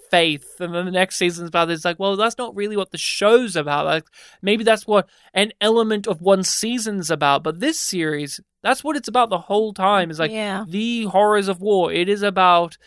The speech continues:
Speaker 1: the multi-, multifacets of what happens to a society and people when we are in conflict, and how, and this is where people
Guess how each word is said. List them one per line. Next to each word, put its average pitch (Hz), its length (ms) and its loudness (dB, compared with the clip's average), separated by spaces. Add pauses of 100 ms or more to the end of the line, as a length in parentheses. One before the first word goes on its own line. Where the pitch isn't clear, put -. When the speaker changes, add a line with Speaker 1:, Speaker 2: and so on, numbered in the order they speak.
(520)
Speaker 1:
the 190 640 -6
multi-, 214 540 -4 (220)
multifacets 208 1300 -4
of 175 160 -4
what 185 200 2
happens 196 540 -6
to 185 140 -4
a 175 40 -4
society 175 760 0 (220)
and 170 160 -10
people 180 540 -4 (180)
when 175 240 -6
we 175 180 0
are 170 100 4
in 175 480 -10 (160)
conflict, 185 760 -4 (240)
and 190 180 -4
how, 208 420 -2 (300)
and 302 200 -10
this 349 160 -2
is 339 140 -6
where 269 180 2
people 202 920 0